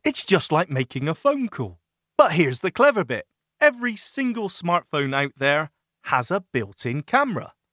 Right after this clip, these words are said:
Actually, usually two. One at the front and one at the back. And when we connect to these people through the app, they're able to see whatever we're pointing the smartphone at through the camera.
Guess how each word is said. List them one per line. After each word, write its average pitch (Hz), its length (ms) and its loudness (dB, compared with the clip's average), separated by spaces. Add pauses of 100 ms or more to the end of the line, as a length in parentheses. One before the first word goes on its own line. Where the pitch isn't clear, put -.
(160)
Actually, 226 480 -4 (140)
usually 175 420 0
two. 185 400 -2 (380)
One 120 180 2
at 101 80 -6
the 110 60 -14
front 240 400 2 (320)
and 269 160 0
one 135 120 2
at 104 120 0
the 127 80 -8
back. - 420 -4 (340)
And 196 160 4
when 269 280 4
we 220 140 0
connect 165 580 -2
to 165 160 -2
these 131 300 -4
people 208 480 -4
through 151 280 -2
the 131 180 2
app, 226 260 0 (480)
they're 294 160 6
able 202 240 0
to 180 160 -6
see 175 300 -2
whatever 156 760 -4
we're 220 220 2
pointing 117 680 -4
the 170 100 -2
smartphone 120 760 -2 (100)
at 262 240 2 (480)
through 127 220 -2
the 175 100 -6
camera. 294 480 0